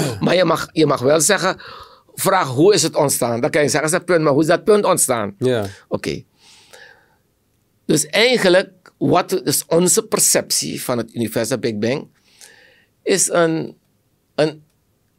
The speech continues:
Speaker 1: wij, o-, normaal zou je zeggen, evolutie, ontwikkeling van die kosmische droom. Maar wij spreken van involutie, verwikkeling. Ga je zeggen, waarom?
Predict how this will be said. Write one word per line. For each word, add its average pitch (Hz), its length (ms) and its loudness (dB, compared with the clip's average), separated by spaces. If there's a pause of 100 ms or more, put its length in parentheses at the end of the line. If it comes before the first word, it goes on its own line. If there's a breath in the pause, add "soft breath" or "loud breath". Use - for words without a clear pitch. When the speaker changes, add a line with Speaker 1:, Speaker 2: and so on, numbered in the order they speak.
(380)
Speaker 1:
wij, 151 240 0
o-, 156 220 0 (220)
normaal 151 420 0
zou 185 160 2
je 170 60 0
zeggen, 165 200 0
evolutie, 135 580 -2
ontwikkeling 156 640 0
van 151 100 0
die 139 80 -2
kosmische 120 400 -4
droom. 113 280 -2 (1040 soft breath)
Maar 143 380 -2
wij 147 200 4
spreken 165 360 0
van 151 200 -2
involutie, 180 640 4
verwikkeling. 175 560 2
Ga 123 60 -2
je 120 60 -2
zeggen, 120 200 -4
waarom? 110 360 -2